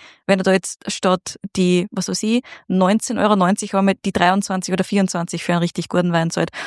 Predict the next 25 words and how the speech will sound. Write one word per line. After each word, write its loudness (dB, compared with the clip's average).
oder 4
die 0
fünfunddreißig 0
statt -4
die 2
dreißig 0
und 2
so -2
weiter. 0
Wenn 4
man 4
dann 2
über 4
diese -2
dreißig, 0
fünfunddreißig 0
Euro 2
hinauskommen, 2
sind 0
wir 2
eh 4
schon -2
bei 2
den -6
Schmerzbefreiten. -2